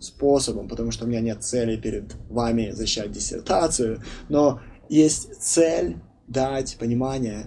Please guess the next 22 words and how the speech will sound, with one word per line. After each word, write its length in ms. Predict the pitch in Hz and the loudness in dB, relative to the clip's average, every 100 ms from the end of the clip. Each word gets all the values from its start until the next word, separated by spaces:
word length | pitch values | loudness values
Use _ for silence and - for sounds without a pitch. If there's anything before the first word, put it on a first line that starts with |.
| - | -12
как 240 | - 117 - | -8 -8 -4
приблизительно 960 | 123 110 107 104 - 143 160 151 139 | -2 -2 -4 -4 2 2 2 0 -2
все 420 | - 117 117 120 - | -2 -2 -2 -4 -8
работает. 640 | 113 107 104 90 - - - - _ _ - | -6 -4 -6 -6 -12 -14 -18 -20 _ _ -4
Итак, 340 | 127 - - - - _ _ _ _ _ _ - - | -2 -2 -6 -20 -20 _ _ _ _ _ _ -20 -4
мысль 540 | 135 160 156 120 135 - - _ _ _ _ - _ - | 4 4 4 -2 -6 -10 -20 _ _ _ _ -20 _ -2
нужно 680 | 123 151 165 165 180 196 - | 2 4 2 0 -6 -6 -2
превратить 760 | 135 127 120 - 151 160 - - | 0 2 0 0 2 2 -4 -12
в 440 | 117 117 147 143 143 - | -8 0 2 0 -2 -6
мышечное 680 | 135 143 - 131 139 127 120 | -2 0 0 0 0 -2 0
действие, 580 | 117 104 - - - - - - | 0 -2 -6 -10 -12 -14 -16 -16
в 100 | - | -2
реакцию 640 | 135 135 139 143 - 135 127 | 2 4 2 2 0 0 0
тела. 400 | 139 120 78 - - - - - - - - | 0 0 -2 -10 -14 -14 -16 -18 -20 -14 -8
Например, 460 | 120 135 139 127 - - - - | 0 4 4 2 -4 -16 -10 2
ты 80 | |
видишь, 420 | 170 208 135 - - - - - - - - - - - | 4 6 6 2 -8 -16 -16 -16 -18 -20 -20 -20 -20 -6
ты 80 | 139 | 2
идешь 160 | 151 | 2
по 80 | 143 | 4
улице, 280 | 123 110 101 | 4 2 -2
да, 180 | 117 | -4